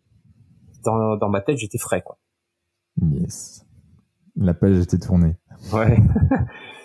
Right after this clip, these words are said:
Speaker 2: Euh, comment on peut te joindre ?
Speaker 1: Euh, le mieux, c'est, euh, alors, pour les personnes, euh, pour les personnes qui me connaissent très bien,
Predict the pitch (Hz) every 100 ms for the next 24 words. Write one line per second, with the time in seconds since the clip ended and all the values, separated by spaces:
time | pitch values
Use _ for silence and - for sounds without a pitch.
0 | - - - - _ - - - - -
1 | - 104 107 107 110 104 147 196 175 120
2 | 104 101 95 92 95 98 98 90 82 71
3 | 73 - - - - _ _ _ _ _
4 | _ _ _ _ - 123 135 139 139 135
5 | 131 135 131 - _ _ 135 127 151 143
6 | 151 160 170 180 220 254 - _ _ -
7 | 135 - - 143 147 156 127 123 123 110
8 | - - - - 139 139 156 143 - -
9 | 151 156 139 - 104 101 98 - _ _
10 | _ - 107 - 208 156 143 151 147 -
11 | - - 170 156 120 127 131 220